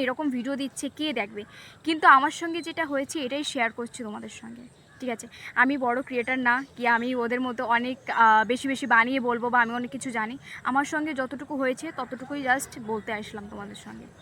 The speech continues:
ঠিক আছে? তো চলো, বেশি দেরি করবো না, ভিডিওটা দেখে নিই। অবশ্যই লাইক, কমেন্ট, আহ, করবে আর সাবস্ক্রাইব করে পাশে থাকবে। তো বন্ধুরা, তোমরা দেখতেই পাচ্ছ, প্রথমে YouTube-এ চলে গেলাম। YouTube-এ যাওয়ার পরে নিজের চ্যানেলে যেতে হবে। নিজের চ্যানেলে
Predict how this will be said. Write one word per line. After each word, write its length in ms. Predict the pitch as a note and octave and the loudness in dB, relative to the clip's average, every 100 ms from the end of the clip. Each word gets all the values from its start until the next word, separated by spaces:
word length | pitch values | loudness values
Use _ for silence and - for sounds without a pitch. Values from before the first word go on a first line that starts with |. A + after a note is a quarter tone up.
| - | -16
ঠিক 100 | C4+ A3 | -10 -10
আছে? 100 | - - - - | -12 -18 -10 -4
তো 40 | D4 | 0
চলো, 160 | D4+ D#4 | 0 0
বেশি 120 | D4 C#4+ | -2 -2
দেরি 120 | C4 B3+ | -2 -2
করবো 160 | C4 C#4 | -2 -2
না, 40 | D#4+ C#4+ | -4 -4
ভিডিওটা 260 | A#3+ B3 B3+ | -2 -2 -4
দেখে 140 | G#3+ B3 | -4 -2
নিই। 80 | B3+ | -2
অবশ্যই 220 | A#3 D4 C4 | -2 -2 -2
লাইক, 100 | A#3 B3+ | -2 -4
কমেন্ট, 240 | B3+ C4 - | -6 -6 -10
আহ, 520 | - - - A3+ A#3 A#3 | -16 -16 0 2 2 4
করবে 260 | A#3+ A#3+ C#4 D#4+ - | 2 2 0 -4 -2
আর 380 | A3 G#3+ G#3+ G#3+ G#3+ | 4 6 6 4 2
সাবস্ক্রাইব 320 | C4 - B3 A3+ | -2 -2 -2 0
করে 120 | C4 B3 | 0 2
পাশে 160 | A#3+ B3 | 0 0
থাকবে। 180 | B3 - _ - - - - - - - | -8 -8 _ -20 -20 -20 -20 -20 -20 2
তো 60 | B3+ C4 | 6 6
বন্ধুরা, 280 | B3+ A#3+ C4 B3+ | 6 4 4 4
তোমরা 160 | C4 C4 | 2 4
দেখতেই 260 | A3 G#3+ B3+ B3 | 4 4 4 4
পাচ্ছ, 200 | A#3+ - C4+ | 2 4 2
প্রথমে 280 | A3+ A3+ A#3 A3+ | 2 0 0 0
YouTube-এ 280 | A3 A3+ A#3 | 0 2 4
চলে 240 | A3+ G#3+ G#3 | 4 4 4
গেলাম। 180 | A3+ C#4 - - - - - - - - - - | 2 0 -4 -16 -20 -20 -20 -20 -20 -20 -20 -8
YouTube-এ 320 | B3 B3 C4+ C#4 | -4 0 4 8
যাওয়ার 180 | B3 A#3+ A#3 | 10 10 8
পরে 120 | B3+ B3+ | 4 4
নিজের 200 | A#3+ A#3+ A3 | 4 4 6
চ্যানেলে 300 | A3+ A3 A#3+ A3 | 4 6 4 4
যেতে 160 | G3+ G#3+ | 2 2
হবে। 180 | G#3+ B3+ D#4+ - - - - - - - - - | 2 0 -4 -8 -20 -20 -20 -20 -20 -20 -20 -6
নিজের 260 | A#3 A#3+ B3 | 0 2 4
চ্যানেলে 300 | B3+ A#3 B3 | 4 4 2